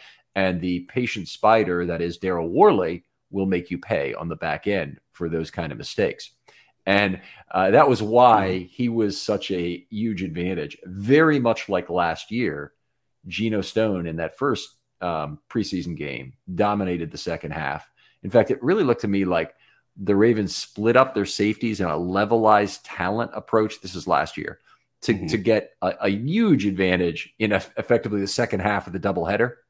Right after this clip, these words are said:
Speaker 1: the second
Speaker 2: Yeah.
Speaker 1: game of the doubleheader, to, to
Speaker 2: Right.
Speaker 1: get Stone on the field as, you know, just the best player who's out there at all. And, you know, you've got this patient playmaker.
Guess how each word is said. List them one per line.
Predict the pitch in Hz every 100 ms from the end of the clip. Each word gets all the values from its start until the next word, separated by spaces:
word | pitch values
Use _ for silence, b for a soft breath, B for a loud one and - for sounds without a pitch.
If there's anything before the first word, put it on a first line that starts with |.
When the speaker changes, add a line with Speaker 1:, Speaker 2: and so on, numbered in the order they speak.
| _ _ _
Speaker 1:
the | -
second | 117 101
Speaker 2:
Yeah. |
Speaker 1:
game | 98 104
of | 95
the |
doubleheader, | 104 92 110 127 127 B B
to, | -
to | 101
Speaker 2:
Right. | 87
Speaker 1:
get | 101 95
Stone | - 117 113
on | 104
the | 95
field | - 104 92
as, | 87 - 117
you |
know, | 110
just | 90 123
the | 107
best | 117 - -
player | 104 85
who's | 82 82
out | 85 -
there | 78
at | 82 82
all. | 90 78 76 71
And, | 87 87
you | 92
know, | 85
you've | 85
got | - 87
this | - 82 - b b b _
patient | - 120 107 101 85
playmaker. | - 110 101 92 85 85